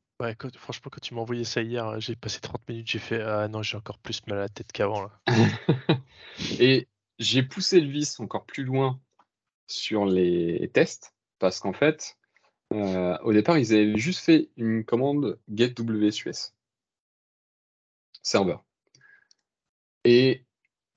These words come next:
Speaker 2: ça me posait problème parce que il y avait, dans certains cas, je voulais modifier des éléments de get W S U S pour, euh, faire des contextes différents. Donc, ce que j'ai fait, c'est que j'ai créé une fonction get W S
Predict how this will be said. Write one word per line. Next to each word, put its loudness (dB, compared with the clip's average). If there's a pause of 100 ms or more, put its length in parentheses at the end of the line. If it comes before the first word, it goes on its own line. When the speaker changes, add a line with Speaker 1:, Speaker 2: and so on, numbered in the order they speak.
(360)
Speaker 2:
ça -2
me 0
posait 0
problème 2
parce 0
que 4 (140)
il -8
y 4
avait, 6
dans 2
certains -6
cas, 2
je 2
voulais 4
modifier 4 (520)
des 4
éléments 2 (1400)
de 2
get 6
W -2
S -6
U -2
S -10 (340)
pour, 2
euh, 6
faire 0
des 2
contextes 0
différents. -2 (1120)
Donc, -6
ce -4
que 4
j'ai 4
fait, 2
c'est -2
que -6
j'ai -2
créé 2
une 2
fonction -4 (340)
get 8
W 2
S -6